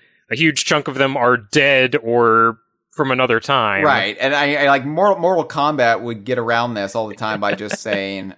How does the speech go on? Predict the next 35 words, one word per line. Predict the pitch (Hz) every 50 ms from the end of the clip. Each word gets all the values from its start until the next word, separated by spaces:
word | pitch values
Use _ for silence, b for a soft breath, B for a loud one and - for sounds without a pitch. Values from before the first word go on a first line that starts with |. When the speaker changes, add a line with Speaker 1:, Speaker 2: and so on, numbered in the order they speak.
| _
Speaker 2:
"Oh | - 123 139 143 135 123
yeah, | 117 120 123 120 110
this, | 104 113 113 110 - - -
uh, | 113 104 101 98 98 95 b b b b b b _ _ -
the | 127 123
demon | 123 120 123 117 107 101 - 147 165 165 160 151 139 131
god | 120 135 135 135 135 131 127 123 117 - _ -
Panini | - 160 139 131 131 135 143 143 131 113 101 95 92 92 92 - _ _ _ _ _ _
has | - 113 113 107 95
revived | 107 113 107 98 113 117 117 113 107 107 107 104 98 - - - - _
this | - 120 110 -
character, | - - 123 117 113 113 - - 113 98 95 92 90 87 85 - -
a-, | -
a-, | 101 - - - 87 92 90 - -
and | 104 107 107
now | 107 110 110 107 104
they, | 104 101 107 104 104 101
they | - 101 110 107 107
are | 104 101 104 101 101 101
their | 92 101 98 92 92
servants, | - - - - 127 113 107 92 95 90 80 - - - -
and | - 82 95 92 95 90 87
we're | 95 104 101
just | 104 101 - _
bringing | - 123 123 120
this | 117 110
character | - - 120 117 - 113
back, | 107 - 117 113 110 107 101
or | 107
this | 117 123 120 -
character | - 120 113 - 120 110
gets | 110 110 104 -
a | 104
third | - - 117 113 110 101
resurrection." | 104 104 101 101 - 98 98 101 101 101 98 - 104 98 90 92 92